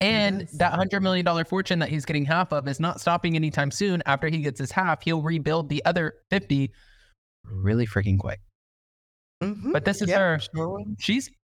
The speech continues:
Speaker 1: she's cute.
Speaker 2: Very, very attractive, you know.
Speaker 1: You,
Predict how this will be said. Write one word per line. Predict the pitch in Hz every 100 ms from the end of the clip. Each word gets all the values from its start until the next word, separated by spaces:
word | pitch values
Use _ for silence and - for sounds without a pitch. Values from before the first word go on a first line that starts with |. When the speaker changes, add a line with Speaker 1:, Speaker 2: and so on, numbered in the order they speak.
| -
Speaker 1:
she's | - 226 277
cute. | - 302 269 - - _ _ _ _ _ _ _ _ _ _ _ -
Speaker 2:
Very, | 160 165 196 202 254 -
very | 170 185 214 247
attractive, | 233 240 277 262 214 214 196
you | - 196
know. | 185 151 175 220
Speaker 1:
You, | 208